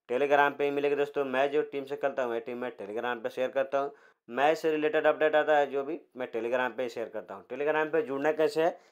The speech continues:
इसी वीडियो को डिस्क्रिप्शन में लिंक मिलेगा, वहीं से आप लोग जुड़ जाइएगा। फाइनल टीम, फाइनल अपडेट Telegram पे मिलेगा दोस्तों। तो उम्मीद करता हूँ वीडियो पसंद आए। Best of luck,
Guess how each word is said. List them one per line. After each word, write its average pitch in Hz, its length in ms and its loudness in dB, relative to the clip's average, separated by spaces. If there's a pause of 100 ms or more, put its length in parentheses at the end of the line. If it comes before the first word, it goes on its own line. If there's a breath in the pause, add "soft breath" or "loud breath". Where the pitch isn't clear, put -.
(160)
इसी 160 220 0
वीडियो 156 280 2
को 156 100 0
डिस्क्रिप्शन 139 400 -2
में 147 120 0
लिंक 147 160 -2
मिलेगा, 147 320 4
वहीं 127 220 -2
से 147 140 0
आप 139 120 0
लोग 139 160 -2
जुड़ 135 140 -6
जाइएगा। 139 340 2
फाइनल 123 360 -8
टीम, 131 280 -10
फाइनल 120 300 -6
अपडेट 135 320 0
Telegram 120 460 -2
पे 123 80 -6
मिलेगा 120 220 -6
दोस्तों। 120 320 -4 (400 soft breath)
तो 113 60 -2
उम्मीद 131 220 -4
करता 135 240 4
हूँ 127 80 2
वीडियो 123 240 -2
पसंद 127 380 -4
आए। 135 220 2
Best 123 380 2
of 127 140 -2
luck, 151 240 6